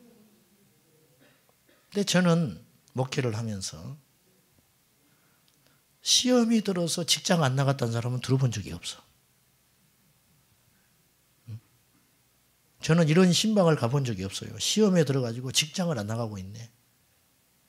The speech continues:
가지고 아내가 전화를 했어요. 그래서 내가 가서 손을 잡고, "집사님, 아무리 힘들어도 직장이나 나가야지. 밥줄인데 왜 이러세요?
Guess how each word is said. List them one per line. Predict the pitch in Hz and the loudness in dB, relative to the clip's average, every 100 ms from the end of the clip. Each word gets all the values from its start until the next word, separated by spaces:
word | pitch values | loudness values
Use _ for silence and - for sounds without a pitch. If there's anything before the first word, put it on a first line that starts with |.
| _ _ _ _ _ _ - | _ _ _ _ _ _ -2
가지고 | 170 160 139 | 2 4 4
아내가 | 143 139 131 | 4 2 2
전화를 | 135 123 101 | 2 0 -2
했어요. | 90 92 - 98 _ _ _ _ | -6 -10 -12 -16 _ _ _ _
그래서 | - 175 156 | -6 0 2
내가 | 139 139 | 4 4
가서 | 123 117 | 2 0
손을 | 113 151 131 | 0 0 -2
잡고, | 101 98 - 101 104 101 _ _ | -4 -10 -12 -14 -14 -18 _ _
"집사님, | - 110 - 101 98 | -14 -10 -8 -8 -8
아무리 | 82 95 160 180 160 | -8 -4 -2 2 2
힘들어도 | 139 170 180 160 120 110 110 | 0 -4 -4 -4 -6 -8 -10
직장이나 | - - - 185 156 131 | -6 -4 2 4 4 4
나가야지. | 107 95 110 95 - 90 87 107 120 - _ _ _ _ _ _ _ _ _ | 2 0 0 -2 -6 -10 -14 -16 -18 -20 _ _ _ _ _ _ _ _ _
밥줄인데 | - - - 110 95 104 90 95 107 | -16 -12 -10 -10 -12 -16 -18 -18 -8
왜 | 110 | -4
이러세요? | 143 165 151 139 123 110 120 | -2 -2 -6 -8 -14 -18 -20